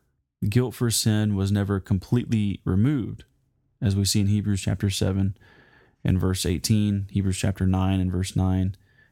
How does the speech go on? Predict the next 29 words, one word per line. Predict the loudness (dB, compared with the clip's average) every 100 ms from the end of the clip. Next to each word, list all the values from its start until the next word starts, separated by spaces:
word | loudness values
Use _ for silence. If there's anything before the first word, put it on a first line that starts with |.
| _ -2
and | 0
in | 2
verse | -2 -4
fourteen, | -4 -4 0 0 0 0
that | -2 -2
those | 0 0
sacrifices | 0 -2 -2 -4 -2 -2 0 0
offered | 0 -2 -2 -2
repeatedly | 0 0 0 0 -2
could | 0
not | 0 0
make | -2 -2
the | -2
worshiper | 0 0 -2 -4 -2 0 -2 -6 -20 -20 _
perfect | -2 0 0 0
in | -2
conscience. | 0 0 0 -2 -6 -6 -12 _ _ _ _ _
And | 0 2
there | 2
was | 0
a | 0
reminder | 0 2 2 0 0 -2
of | 0
sins | 0 2 2 0 0
year | 0 0
after | -2 -2
year, | 0 2 2 0 -4 _ _ _ _ _ _ -2
um, | 0 2 2
thereby | 0 0 0 0